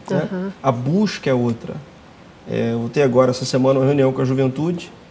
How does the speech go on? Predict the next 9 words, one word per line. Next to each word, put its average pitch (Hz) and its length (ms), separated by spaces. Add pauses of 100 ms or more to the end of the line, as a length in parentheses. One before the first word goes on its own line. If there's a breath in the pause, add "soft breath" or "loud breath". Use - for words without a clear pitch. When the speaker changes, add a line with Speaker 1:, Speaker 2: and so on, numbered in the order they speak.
(420)
Speaker 1:
é, 117 160
com 135 120
os 120 80
líderes 139 360
da 131 80
minha 139 140
equipe, 170 380
pra 160 160
discutir 185 760